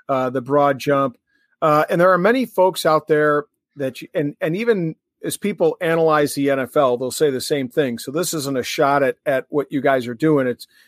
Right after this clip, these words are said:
I, I think it's more to, to answer a question. Um, a lot of people argue that those aren't really very good measurements of a, an athlete's ability to play rugby or play the game.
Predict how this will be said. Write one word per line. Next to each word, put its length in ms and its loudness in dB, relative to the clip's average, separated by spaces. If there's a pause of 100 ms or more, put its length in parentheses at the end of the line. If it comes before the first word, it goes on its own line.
(220)
I, 180 -8
I 100 2
think 140 4
it's 180 -6
more 180 4
to, 140 2 (360)
to 120 -2
answer 240 0
a 60 0
question. 560 -4 (640)
Um, 500 2 (920)
a 40 -6
lot 180 2
of 80 0
people 220 -4
argue 280 0
that 160 -4
those 240 -2
aren't 160 -2
really 240 0
very 320 0
good 180 -4
measurements 580 -4
of 300 0 (340)
a, 360 -4
an 160 -4
athlete's 420 -2
ability 460 2
to 120 -2 (260)
play 600 0 (360)
rugby 440 -2
or 60 -4
play 240 -8
the 100 -10
game. 400 -10